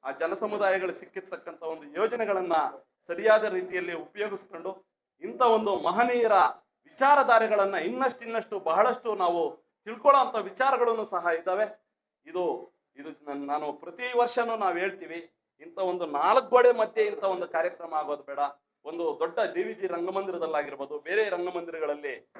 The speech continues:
ಹಲವಾರು ಸಮುದಾಯವನ್ನ ಕರೆಸಿ ದೇವರಾಜ ಅರಸು ಸಾಹೇಬರ ಇತಿಹಾಸವನ್ನ ತಿಳಿಸ್ಕೊಳ್ಳೋ ಅಂಥ ವ್ಯವಸ್ಥೆನೂ ಆಗ್ಬೇಕು. ಅದ್ರ ಜೊತೆಗೆ ಏನು ವಿದ್ಯಾರ್ಥಿಗಳನ್ನ, ಬಹಳಷ್ಟು ವಿದ್ಯಾರ್ಥಿಗಳು ಇವತ್ತು ಹೈಂದ ವರ್ಗ ಆಗಿರ್ಬೋದು, ಬೇರೆ ಬೇರೆ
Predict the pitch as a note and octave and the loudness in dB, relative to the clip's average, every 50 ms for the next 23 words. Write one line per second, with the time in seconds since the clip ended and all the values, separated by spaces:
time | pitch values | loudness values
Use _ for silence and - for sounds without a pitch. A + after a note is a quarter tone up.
0 | - - - A#2 D3 F#3 G#3+ A#3 B3 C4+ C#4 C4+ A#3 G3 - - - - _ _ | -18 -10 -6 -2 2 6 8 8 10 10 10 8 8 6 4 -2 -8 -14 _ _
1 | _ _ _ G3 F#3+ G#3+ A3 A#3+ A3+ A#3 A3+ G#3+ G#3 G3+ F#3 F3+ - G#3 B3 D4 | _ _ _ -8 -4 2 4 6 6 6 4 0 -4 -4 -6 -2 2 2 2 2
2 | C#4 - - G#3 F#3+ F3+ - - _ _ _ _ E3 F3+ A3 A#3 A#3+ A#3+ A#3 A3+ | 2 0 -2 -2 -2 -2 -6 -14 _ _ _ _ -8 -4 -2 0 0 0 0 0
3 | A3 G3 F#3+ F#3 F#3 - F#3 E3 - E3+ E3+ E3 E3 E3 D#3+ D#3 F3+ - - A#3 | 0 0 0 0 -2 -6 -8 -4 0 0 0 0 0 -2 -4 -4 -6 -6 -4 -2
4 | B3 B3 A#3+ A3 G#3 G3 F#3 F#3 F3+ D#3+ C#3+ - - - _ _ _ _ A3 B3+ | 0 0 0 -2 -4 -4 -2 0 0 0 0 -2 -6 -14 _ _ _ _ -12 -12
5 | - - - - B3+ A#3+ A3+ G#3 G3+ G#3 G3 F3 F3 F#3 G#3+ A#3+ A#3 - A#3+ A3+ | -12 -10 -2 0 2 4 4 2 0 -2 -4 -2 -2 0 0 -2 0 -2 -2 -2
6 | A3 G#3 F#3+ F3 F3 E3+ - D#3+ D#3 E3 F3+ F#3 F3+ - _ _ _ _ _ _ | 0 2 2 2 2 0 -2 -6 -6 -4 -6 -8 -8 -10 _ _ _ _ _ _
7 | _ _ _ _ _ _ _ _ _ _ _ _ _ _ _ _ _ _ _ _ | _ _ _ _ _ _ _ _ _ _ _ _ _ _ _ _ _ _ _ _
8 | _ _ _ _ _ _ _ _ _ _ _ - E3+ F#3+ A3+ A3 G#3+ A3+ A3 A3+ | _ _ _ _ _ _ _ _ _ _ _ -8 -4 -4 -4 0 0 0 0 2
9 | A3 G#3 A3 G#3 F#3+ E3 - - - - _ _ _ - F#3 A#3 A#3+ G#3+ F3 E3+ | 2 2 4 4 4 2 0 -4 -10 -18 _ _ _ -8 -6 -4 -4 -4 -4 -6
10 | - - - B3+ C4+ C#4+ C#4 C#4 C4+ B3+ A#3+ A#3 A3+ A3+ A3 G#3+ G3 F3+ D#3 C3+ | -8 -4 0 2 2 2 0 -2 -4 0 0 2 2 2 2 2 0 0 0 -2
11 | - _ _ - E3 F#3+ G#3 A3 G#3+ - A#3 G#3 F#3 E3+ - - G#3 G#3+ G#3 G#3 | -8 _ _ -8 -4 -4 -4 -4 -6 -6 -6 -6 -6 -6 -4 -2 0 0 -2 -2
12 | G3+ F#3 F#3 F3 F3+ F#3 F3+ F3 D#3+ D3 D3+ F3 G3 G3+ G3+ F#3+ F#3 F3+ F3+ F3+ | -6 -6 -4 -4 -4 -4 -4 -6 -10 -8 -8 -8 -6 -2 0 0 0 0 0 0
13 | F3+ E3+ E3+ F3 F3 E3+ E3+ F3 F3+ F3 E3+ - _ _ _ _ _ _ - E3 | 0 0 0 -4 -6 -8 -8 -8 -8 -10 -12 -14 _ _ _ _ _ _ -6 -4
14 | G3+ F#3+ - F#3+ F#3+ F#3+ F3+ E3 - - _ _ | -4 -4 -4 -4 -2 -2 -2 -2 -4 -6 _ _